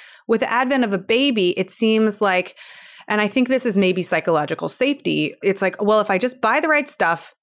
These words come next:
it'll work and I'll keep doing my job." And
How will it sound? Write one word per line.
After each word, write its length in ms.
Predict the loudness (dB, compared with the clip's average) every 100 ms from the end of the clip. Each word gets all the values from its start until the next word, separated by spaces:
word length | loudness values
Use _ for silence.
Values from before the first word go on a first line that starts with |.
| _
it'll 180 | 0 2
work 360 | 0 -4 -10 -20 _ -4
and 320 | -2 0 0
I'll 160 | -2 -4
keep 280 | -2 -4 0
doing 240 | 2 2
my 120 | 0
job." 400 | 0 -2 -4 -6 -4
And 400 | 0 0 0